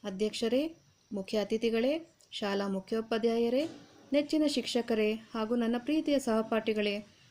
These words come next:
ತಮ್ಮೆಲ್ಲರಿಗೂ ನನ್ನ ನಮಸ್ಕಾರಗಳು. ಭಾರತದಲ್ಲಿ ಸಂವಿಧಾನವನ್ನು ಸಾವಿರದ ಒಂಬೈನೂರ ನಲವತ್ತೊಂಬತ್ತರ ನವೆಂಬರ್ ಇಪ್ಪತ್ತಾರರಂದು ಸ್ವೀಕರಿಸಲಾಯಿತು. ಇದು ಸಾವಿರದ ಒಂಬೈನೂರ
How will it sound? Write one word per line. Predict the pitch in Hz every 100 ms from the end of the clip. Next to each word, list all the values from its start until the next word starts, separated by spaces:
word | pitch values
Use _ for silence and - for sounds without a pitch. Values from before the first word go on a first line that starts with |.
| _
ತಮ್ಮೆಲ್ಲರಿಗೂ | 233 233 277 302 302 277 254
ನನ್ನ | 233 226
ನಮಸ್ಕಾರಗಳು. | 214 202 196 202 190 185 180 180 175 - - - - - - -
ಭಾರತದಲ್ಲಿ | 202 196 196 196 220 285 269 285 - -
ಸಂವಿಧಾನವನ್ನು | 262 277 294 240 233 208 214 254 233 254 - - -
ಸಾವಿರದ | 277 302
ಒಂಬೈನೂರ | 269 247 247 240 233
ನಲವತ್ತೊಂಬತ್ತರ | 226 226 233 247 254 247
ನವೆಂಬರ್ | 240 202 208 214 233 -
ಇಪ್ಪತ್ತಾರರಂದು | 240 226 220 233 262 240 220 240 220 226 _ -
ಸ್ವೀಕರಿಸಲಾಯಿತು. | - 294 294 240 233 208 185 180 - 190 185 _ _ _ _ _
ಇದು | 226 226 226 269 294 _ _ -
ಸಾವಿರದ | 269 277 254
ಒಂಬೈನೂರ | 240 254 247